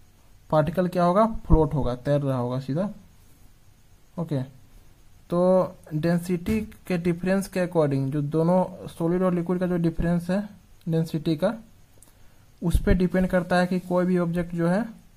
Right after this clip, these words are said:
तैरेगा या डूब जाएगा किसी भी liquid में। ओके, मास या, मास या shape से कोई फ़र्क नहीं पड़ता है, चाहे किसी भी shape का हो,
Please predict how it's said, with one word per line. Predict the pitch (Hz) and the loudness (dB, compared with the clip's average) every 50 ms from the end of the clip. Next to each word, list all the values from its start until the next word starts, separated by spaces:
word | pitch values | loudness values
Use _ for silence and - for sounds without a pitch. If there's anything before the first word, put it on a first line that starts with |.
| - - - - - - - - _ - - - - | -20 -20 -20 -20 -20 -20 -20 -20 _ -20 -20 -6 -2
तैरेगा | 160 156 160 160 165 175 180 175 | 0 2 4 4 4 4 4 2
या | 170 170 175 170 | 4 4 4 4
डूब | 156 151 160 160 160 | 4 2 0 0 2
जाएगा | 160 156 156 156 175 190 | 2 2 2 2 2 0
किसी | 190 - 156 - - 160 | -2 -4 -4 -2 -2 -2
भी | 156 185 180 | 0 2 2
liquid | 156 139 139 143 139 131 127 | 2 2 2 2 0 -2 -2
में। | 120 117 135 143 - - - - - | -2 -6 -8 -10 -12 -18 -20 -18 -12
ओके, | - 170 170 175 147 123 139 - - - - - - _ _ - - - - _ _ - - - - - - - - _ _ - | -12 -8 -4 -4 -4 -4 -6 -10 -16 -20 -20 -20 -20 _ _ -20 -20 -20 -20 _ _ -20 -20 -20 -20 -20 -20 -20 -20 _ _ -6
मास | 165 151 151 151 160 170 185 180 - - | -2 0 2 2 4 4 2 2 0 -2
या, | 180 175 185 208 220 226 - - - - _ _ _ _ - - - - - - - _ - - - - - - - - - - - - - | 0 2 4 2 2 0 -4 -12 -20 -20 _ _ _ _ -20 -20 -20 -20 -20 -20 -20 _ -20 -20 -20 -20 -20 -20 -20 -20 -20 -20 -16 -8 -4
मास | 160 151 151 156 160 170 175 170 175 | -2 0 0 2 2 2 0 0 -2
या | 156 160 165 165 | -2 0 0 0
shape | 165 165 - - 170 170 165 | 0 -2 -4 -2 -2 -2 -2
से | - - 185 190 196 202 - - - - | -2 -2 -2 -4 -4 -6 -12 -18 -18 -8
कोई | - 165 160 | -4 -4 -4
फ़र्क | 160 - - 151 147 - | -4 -2 -4 -2 -2 0
नहीं | 170 165 | -2 -2
पड़ता | 160 170 160 156 156 165 160 170 | 0 -2 -4 -2 -2 -2 -2 -2
है, | 190 196 - - - - | -2 -4 -8 -14 -10 -4
चाहे | - 147 151 160 180 190 190 - - - - - | -2 -2 0 0 -2 -4 -6 -10 -14 -20 -14 -14
किसी | 165 165 - 170 | -12 -6 -2 -2
भी | 165 160 | 0 -2
shape | 160 - 165 165 160 160 - | -2 -2 -4 -4 -4 -4 -2
का | 160 | -2
हो, | 160 165 190 214 | 0 0 -2 -4